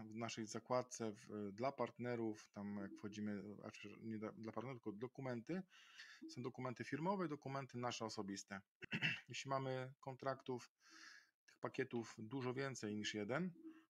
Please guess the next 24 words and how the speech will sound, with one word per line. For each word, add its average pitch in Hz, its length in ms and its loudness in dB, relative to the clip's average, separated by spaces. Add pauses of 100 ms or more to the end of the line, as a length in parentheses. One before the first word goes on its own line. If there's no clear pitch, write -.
no 196 60 -6
to 190 100 -2
będzie 165 200 2
tych - 180 -4
umów 147 200 -2
po - 80 -8
prostu 127 640 -2 (320)
kilka, 120 520 -2
kilkanaście. 104 760 -2 (600)
I 135 60 -14
każdy 143 280 2
ka-, 113 340 0
kontrakt 131 520 -2
precyzuje 123 760 2
warunki, 117 800 0
na 117 140 0
jakich 110 320 -2
nam 107 240 0
zostały 107 360 -2
sprzedane 104 640 0 (960)
czy 110 340 -2 (240)
przekazane 113 680 2 (1080)
te 107 180 2
udziały. 107 480 2